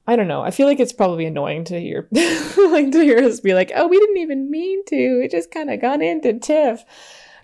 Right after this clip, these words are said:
But it, you know, I think that at that point, we had been working really hard at, like, making these films together, and we were,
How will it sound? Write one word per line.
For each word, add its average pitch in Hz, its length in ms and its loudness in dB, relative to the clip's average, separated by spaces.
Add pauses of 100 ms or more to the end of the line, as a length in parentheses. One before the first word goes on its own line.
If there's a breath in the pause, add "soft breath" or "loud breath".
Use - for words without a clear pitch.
But 233 120 4
it, - 180 2
you 269 80 2
know, 180 180 2
I 220 180 2
think 262 240 0
that 269 300 2
at 190 120 -2
that 202 180 2
point, 220 340 -6 (400)
we 208 120 2
had 196 240 0
been 190 280 2
working 196 340 0
really 175 200 0
hard 185 280 0
at, 165 140 -2
like, 160 280 -4 (180)
making 196 300 0
these 175 200 -4
films 233 260 -2
together, 156 280 -2
and 156 100 -4
we 160 80 -2
were, 160 180 -4